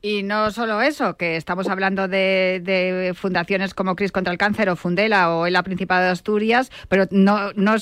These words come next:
nos quedamos solamente en las enfermedades, que no solamente se puede correr para, para ayudar a la investigación de las enfermedades y de muchas más cosas,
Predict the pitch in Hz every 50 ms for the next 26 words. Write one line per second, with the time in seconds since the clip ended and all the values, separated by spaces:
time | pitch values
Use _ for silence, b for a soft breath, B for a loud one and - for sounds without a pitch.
0 | - - 226 220 220 214 - 220 208 208 208 202 196 202 196 190 196 185 190 190
1 | 190 185 180 - 190 180 - 196 185 190 190 196 208 277 311 285 226 185 - -
2 | 185 190 196 196 240 240 233 233 233 233 220 - 208 - 214 220 214 202 - 202
3 | 190 180 202 233 240 226 196 190 185 180 175 175 175 165 - 185 185 185 185 175
4 | 185 175 196 185 185 180 185 185 190 180 180 - 180 185 175 - 196 190 196 185
5 | 185 190 185 170 185 190 190 190 190 185 196 196 196 196 185 214 202 202 196 -
6 | - 226 247 269